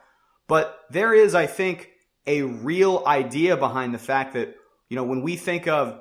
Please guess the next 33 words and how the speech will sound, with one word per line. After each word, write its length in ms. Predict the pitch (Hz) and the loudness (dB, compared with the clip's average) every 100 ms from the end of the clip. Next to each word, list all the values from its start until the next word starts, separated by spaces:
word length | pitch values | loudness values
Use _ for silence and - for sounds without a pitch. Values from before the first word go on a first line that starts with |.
| - | -4
who's 200 | 190 165 | -2 -2
the 60 | 165 | -2
worst, 360 | 170 160 - - _ | -2 -2 -6 -16 _
uh, 160 | 127 113 | -6 -4
program, 680 | - 151 143 135 120 113 - | -2 -2 -2 -2 -4 -10 -10
football 280 | - 139 131 | -8 -4 -2
program 280 | 131 120 120 | -2 -2 -4
in 60 | |
the 40 | 113 | -4
Big 160 | 110 | -6
Ten? 240 | 113 92 - - | -8 -12 -12 -8
Well, 180 | 117 | -6
it's 120 | 110 104 | -6 -6
Rutgers. 380 | 95 - - _ _ _ - | -10 -10 -20 _ _ _ -12
Well, 100 | 131 | -6
who's 140 | 180 | -4
the 60 | 175 | -2
worst 240 | 170 160 - _ _ _ | -2 -4 -12 _ _ _
football 260 | 156 139 131 | -8 -4 -2
program 280 | 131 123 | -2 -2
in 60 | 120 | -4
the 60 | 110 | -6
Big 140 | 110 | -6
Twelve? 260 | 113 85 85 | -6 -8 -8
Well, 120 | 107 | -10
it's 80 | - | -10
Kansas. 420 | 104 82 - _ _ _ _ _ _ _ | -14 -14 -20 _ _ _ _ _ _ _
Well, 120 | 139 | -4
who's 220 | 160 196 | 0 -2
the 80 | 180 | -4
worst 240 | 175 170 165 - | -4 -4 -6 -14
football 260 | - 151 139 | -10 -4 -2
program 540 | 139 131 123 113 - | 0 -2 -2 -6 -12